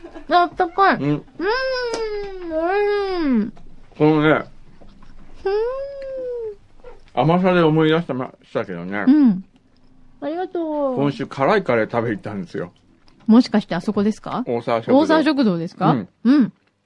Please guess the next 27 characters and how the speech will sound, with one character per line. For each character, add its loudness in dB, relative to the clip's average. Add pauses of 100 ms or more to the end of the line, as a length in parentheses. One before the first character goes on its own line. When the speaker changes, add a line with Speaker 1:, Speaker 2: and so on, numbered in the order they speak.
(120)
Speaker 1:
う -6
ん。 -2
Speaker 2:
ん 0
で、 4
Speaker 1:
あ 6
の、 2
牛 4
皮 4
が 0
行 -2
き -20
た -2
が 0
っ -2
て -6
ま -6
す -8
よ、 -6
ず -10
っ -16
と。 0
Speaker 2:
ほ 8
ん 6
と？ 4
Speaker 1:
ね。 2 (480)
Speaker 2:
え 0
え。 -20